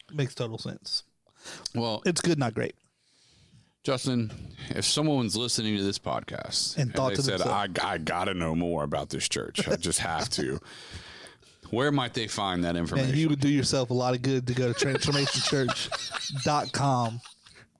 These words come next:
Speaker 1: or on any social platform or YouTube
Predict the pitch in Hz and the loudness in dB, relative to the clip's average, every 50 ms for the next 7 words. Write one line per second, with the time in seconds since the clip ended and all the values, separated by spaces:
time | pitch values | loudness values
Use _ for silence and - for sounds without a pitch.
0 | _ _ _ _ _ _ _ _ - 143 143 147 147 151 147 143 135 127 120 - | _ _ _ _ _ _ _ _ 0 2 4 4 6 6 6 6 4 4 0 -4
1 | - _ - 185 - 131 - - 240 269 262 226 175 - - 190 190 175 - 175 | -10 _ -2 -2 -2 0 0 2 2 4 4 4 4 4 4 4 4 6 4 4
2 | 147 - 160 156 147 131 135 - 147 143 143 143 139 139 135 127 123 127 131 131 | 2 2 2 0 0 0 -2 -2 0 2 4 4 4 4 4 4 4 4 2 2
3 | 123 - 139 127 123 123 120 117 | 2 2 2 4 4 4 2 0